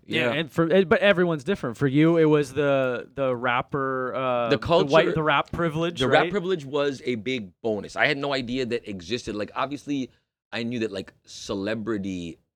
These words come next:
Speaker 2: privilege
Speaker 1: Yeah, yeah,
Speaker 2: existed,
Speaker 1: yeah.
Speaker 2: but rapper privilege,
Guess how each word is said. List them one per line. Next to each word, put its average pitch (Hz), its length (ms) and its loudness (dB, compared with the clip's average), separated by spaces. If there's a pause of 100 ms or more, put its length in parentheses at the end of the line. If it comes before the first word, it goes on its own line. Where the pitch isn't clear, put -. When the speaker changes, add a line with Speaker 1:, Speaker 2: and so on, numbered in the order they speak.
Speaker 2:
privilege 85 600 -6
Speaker 1:
Yeah, 170 180 4
yeah, 110 60 2
Speaker 2:
existed, 95 420 -4
Speaker 1:
yeah. 104 60 -4 (500)
Speaker 2:
but 101 400 -2 (400)
rapper 135 600 0
privilege, 92 1000 -4